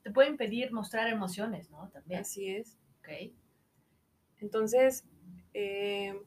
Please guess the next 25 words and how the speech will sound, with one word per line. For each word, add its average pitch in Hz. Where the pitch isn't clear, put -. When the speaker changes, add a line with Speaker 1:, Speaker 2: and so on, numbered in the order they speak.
Speaker 2:
bueno, 247
los 202
miedos 220
más 247
comunes 247
que 226
he -
escuchado 220
es, 214
"No, 220
es 220
que 214
me 202
da 196
miedo 247
ir 277
al 285
psicólogo 294
porque -
estoy 196
loco, 180
no 214
estoy 220
loco, -
perdón". 185